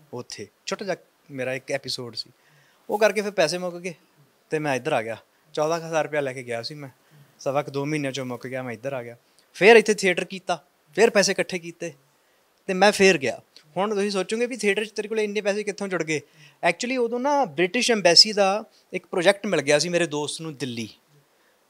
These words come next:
ਉਹ ਮੈਨੂੰ, ਉਹਨੇ ਟੀਮ ਬਣਾਉਣੀ ਸੀ ਦਸ ਬੰਦਿਆਂ ਦੀ, ਦਸ ਐਕਟਰਾਂ ਦੀ। ਉਹਦਾ ਇੰਚਾਰਜ ਮੈਨੂੰ ਬਣਾਇਆ ਉਹਨੇ। ਮੈਂ ਉਹਨੂੰ ਕਿਹਾ, ਮੈਂ ਕਿਹਾ, "ਮੈਂ ਭਰਾ,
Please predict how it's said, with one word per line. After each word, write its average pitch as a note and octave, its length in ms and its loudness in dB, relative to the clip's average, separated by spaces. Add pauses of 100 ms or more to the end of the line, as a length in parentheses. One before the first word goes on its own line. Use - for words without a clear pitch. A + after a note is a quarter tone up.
(160)
ਉਹ A#3 640 2
ਮੈਨੂੰ, G#3+ 720 -4
ਉਹਨੇ G#3 160 -2
ਟੀਮ G3 280 -4
ਬਣਾਉਣੀ F3+ 240 -2
ਸੀ E3+ 120 -8
ਦਸ C#3+ 200 0
ਬੰਦਿਆਂ A#2 340 -8
ਦੀ, G#2 80 -16 (120)
ਦਸ C3+ 200 2
ਐਕਟਰਾਂ B2+ 300 -6
ਦੀ। C#3+ 140 -14 (880)
ਉਹਦਾ F3+ 140 6
ਇੰਚਾਰਜ D#3+ 360 6
ਮੈਨੂੰ D3+ 260 -4
ਬਣਾਇਆ B2+ 200 0
ਉਹਨੇ। D#3 220 -6
ਮੈਂ D3+ 220 -8
ਉਹਨੂੰ D#3 140 -10
ਕਿਹਾ, E3 140 -6
ਮੈਂ D#3 120 -8
ਕਿਹਾ, D#3+ 100 -12
"ਮੈਂ D3 160 -10
ਭਰਾ, D3+ 320 -6